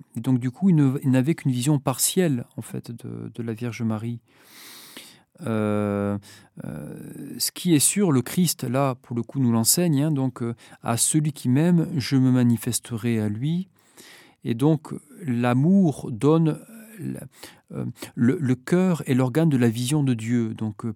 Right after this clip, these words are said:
plus, euh, plus j'aime, plus je vois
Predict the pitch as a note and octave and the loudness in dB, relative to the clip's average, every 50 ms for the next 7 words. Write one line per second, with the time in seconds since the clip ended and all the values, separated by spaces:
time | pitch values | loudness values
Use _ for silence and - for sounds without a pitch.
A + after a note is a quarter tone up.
0 | - - - - F3+ F3+ F3 D3 - _ _ _ - - - _ _ - - D#3+ | -10 -12 -4 0 2 2 2 0 -2 _ _ _ -20 -20 -20 _ _ -16 -10 -8
1 | A2+ A2+ A2+ G#2+ A2 A1 - - - - - - A2+ - - - C3 B2 G#2+ A2+ | -4 -4 -4 -4 -6 -8 -10 -10 -12 -14 -14 -14 -16 -16 -8 -4 -2 -2 0 2
2 | D3 F3+ F#3+ F3+ D3+ C3+ C3+ - _ - - F3 F#3 D#3+ B2+ B2+ B2+ A2+ A2 A#2 | 2 4 4 4 2 2 0 -4 _ -10 -4 -2 -2 0 2 2 0 0 0 -2
3 | B2 C#3 D#3 D#3 D3 C3+ | -2 0 0 0 0 -2